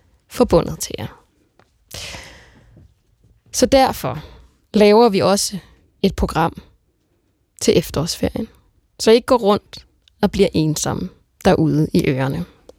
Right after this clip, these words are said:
Og til at lave det program, og til at facilitere jeres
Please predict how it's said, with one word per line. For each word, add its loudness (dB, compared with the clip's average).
Og 4
til 2
at 4
lave 2
det -2
program, -6
og -10
til 2
at 4
facilitere 0
jeres -4